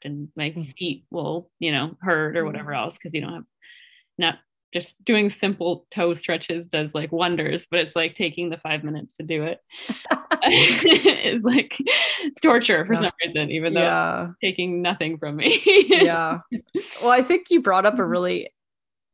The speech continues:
Speaker 2: uh, kind of, like, the core reason why a lot of people don't do it is because we feel like we have to always be pushing, 'cause we've got this, like, exercise mentality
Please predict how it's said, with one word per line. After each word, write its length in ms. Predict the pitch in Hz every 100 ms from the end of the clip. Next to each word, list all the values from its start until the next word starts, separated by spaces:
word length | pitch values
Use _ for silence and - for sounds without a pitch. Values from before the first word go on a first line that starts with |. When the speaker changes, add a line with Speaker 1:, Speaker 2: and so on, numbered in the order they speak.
| _ _ -
Speaker 2:
uh, 400 | 131 65 73 -
kind 200 | - 202 202
of, 100 | 196
like, 160 | 180
the 100 | -
core 500 | - - - 190 175
reason 500 | 165 175 185 170 160
why 600 | 156 156 156 151 147 165 - -
a 60 | 170
lot 200 | 151 190
of 80 | 190
people 220 | 170 147
don't 240 | - 147 -
do 160 | 143
it 60 | 127
is 120 | 156
because 340 | - - 165 165
we 80 | 165
feel 200 | - 160
like 160 | 160
we 80 | 160
have 180 | 156 -
to 120 | -
always 240 | 151 156 -
be 120 | -
pushing, 520 | - 185 - - - _ _ _ _ _
'cause 140 | 156
we've 140 | 170 160
got 220 | 180 185
this, 220 | 139 -
like, 340 | 120 87 - _ _ _ _ _ -
exercise 800 | - - - 233 240 240 254 254
mentality 840 | 254 254 240 233 247 247 262 285